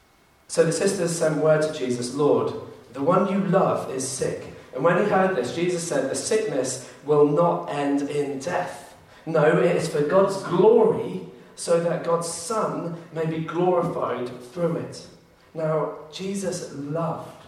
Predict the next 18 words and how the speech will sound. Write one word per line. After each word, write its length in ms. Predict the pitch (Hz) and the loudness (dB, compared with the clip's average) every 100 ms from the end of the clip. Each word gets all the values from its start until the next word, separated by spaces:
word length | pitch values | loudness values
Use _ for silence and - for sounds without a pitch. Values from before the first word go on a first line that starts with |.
| - _ _ | -20 _ _
Martha 840 | 135 170 190 - 190 190 - - - | -4 0 0 -2 -4 -4 -6 -10 -10
and 180 | 165 - | -10 -8
her 140 | 165 | -10
sister 840 | - - 165 - - - 101 101 104 - | -10 -10 -10 -10 -12 -10 -10 -10 -16 -18
and 360 | 127 123 123 120 123 113 | -12 -10 -10 -10 -12 -12
Lazarus. 1120 | 110 120 117 110 95 98 98 - - - _ _ _ _ _ _ _ _ _ _ _ | -10 -8 -10 -12 -14 -16 -18 -20 -20 -20 _ _ _ _ _ _ _ _ _ _ _
That's 140 | 120 139 | -18 -12
a 80 | 123 | -8
really 400 | 139 147 143 143 | 2 4 4 0
important 340 | - 135 - | -2 -4 -4
thing. 160 | - 120 | -10 -10
Hold 460 | - 139 139 135 | -6 -4 -4 -4
that 200 | 117 107 | -6 -6
right 220 | 117 110 | -8 -8
there. 240 | - 107 107 104 - | -8 -10 -10 -16 -16
He 260 | 127 113 104 | -12 -12 -12
loved 580 | 107 113 117 - - - | -12 -8 -6 -8 -12 -18
them. 160 | 90 | -18